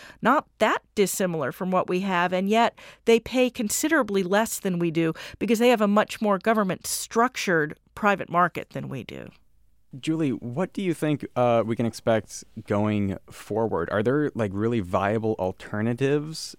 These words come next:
Speaker 2: to the A C A that people are advocating for? Do we think it's, is it gonna go away entirely and we'll just have an open market? I mean, what do you expect, like, might happen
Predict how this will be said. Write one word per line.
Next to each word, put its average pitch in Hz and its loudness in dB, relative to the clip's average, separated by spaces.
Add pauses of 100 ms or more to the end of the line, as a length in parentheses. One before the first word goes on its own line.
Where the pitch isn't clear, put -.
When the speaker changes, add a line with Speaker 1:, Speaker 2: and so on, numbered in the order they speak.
(140)
Speaker 2:
to 117 -2
the 107 0
A 107 2
C 104 0
A 101 2
that 107 -2
people 107 -6
are 90 -4
advocating 131 0
for? 139 0
Do 107 -2
we 98 0
think 101 -2
it's, - -8 (100)
is 95 -8
it 92 -8
gonna 95 -2
go 104 2
away 107 2
entirely 123 2
and 127 0
we'll 101 -2
just 101 -10
have 104 -2
an 95 -4
open 104 -4
market? 98 -2
I 104 -2
mean, 101 0
what 147 2
do 131 0
you 123 6
expect, - -2
like, 92 -6
might 95 -2
happen 107 -4